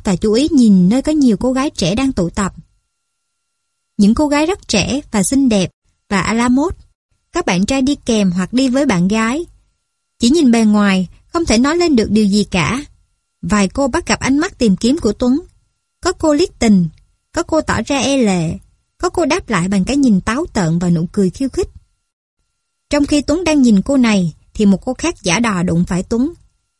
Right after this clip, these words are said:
Nàng ỏn ẻn xin lỗi. "Ờ, anh có sao không?" "Không sao, xin lỗi cô." "Anh đi với anh Bảo hả? Anh Bảo giới thiệu em đi." Bảo giới thiệu.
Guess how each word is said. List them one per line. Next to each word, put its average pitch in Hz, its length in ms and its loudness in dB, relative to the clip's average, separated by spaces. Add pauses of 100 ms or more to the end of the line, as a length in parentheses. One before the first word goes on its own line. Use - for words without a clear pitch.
(120)
Nàng 196 200 0
ỏn 196 200 -2
ẻn 196 220 0
xin 262 160 0
lỗi. 208 380 0 (1800)
"Ờ, 285 360 0
anh 320 180 0
có 370 120 -2
sao 339 220 2
không?" 330 340 -2 (840)
"Không 254 160 2
sao, 254 320 0 (140)
xin 277 160 2
lỗi 220 220 2
cô." 277 220 0 (1120)
"Anh 311 180 0
đi 339 140 2
với 403 100 2
anh 349 160 2
Bảo 285 260 0
hả? 294 260 0 (420)
Anh 320 180 0
Bảo 262 140 2
giới 370 120 2
thiệu 254 200 0
em 311 200 2
đi." 339 320 2 (1000)
Bảo 175 140 0
giới 269 180 0
thiệu. 175 400 -2